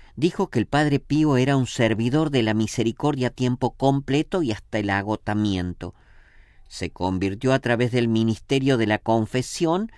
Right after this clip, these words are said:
en caricia viviente del Padre que cura las heridas del pecado y conforta el corazón con la paz. San Pío no se cansó jamás de recibir a las personas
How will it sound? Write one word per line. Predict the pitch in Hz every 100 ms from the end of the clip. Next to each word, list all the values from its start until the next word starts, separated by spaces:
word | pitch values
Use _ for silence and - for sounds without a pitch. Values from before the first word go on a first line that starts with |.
| -
en | 151 147
caricia | 156 151 175 165 - 165
viviente | 139 135 170 196 147 110 101 104
del | 101 98
Padre | - 127 123 131 127 127 -
que | 113
cura | - 170 185
las | 156 131
heridas | 131 147 151 135
del | 139
pecado | - 135 - 160 151
y |
conforta | 147 143 143 135 175 - 151
el | 135
corazón | 135 127 - 156 147
con | - 151 143
la | 131
paz. | - 107 90 - - - - - _
San | - - 117 113
Pío | 151 147 131
no | 123 156
se | - 120
cansó | 107 110 - 156
jamás | - 113 185 175 107
de | 110
recibir | 104 107 - 117 120
a | 107
las | 98
personas | - 117 - 160 160 156 147